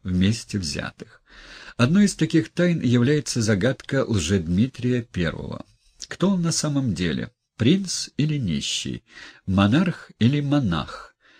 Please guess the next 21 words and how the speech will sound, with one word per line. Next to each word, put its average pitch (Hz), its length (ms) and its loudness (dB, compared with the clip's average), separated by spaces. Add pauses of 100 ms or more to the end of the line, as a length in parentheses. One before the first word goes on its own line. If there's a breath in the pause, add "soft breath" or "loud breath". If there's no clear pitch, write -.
(260 soft breath)
Дважды 110 580 0
воскресший? 107 1080 -2 (280)
Дважды 90 540 0
убитый? 107 680 0 (440)
Вопросов 139 580 -4
много, 82 580 -2 (280)
ответов 113 580 -2
нет. 90 360 0 (500 loud breath)
Одни 95 640 0
предположения 120 1200 0
и 117 160 4
версии. 76 680 -4 (800 loud breath)
Появление 185 540 6
Лжедмитрия 147 960 2
Первого 143 460 0
не 120 140 4
случайно. 101 1040 -4
Не 143 220 2
было 175 220 2
бы 160 120 0
его, 156 400 0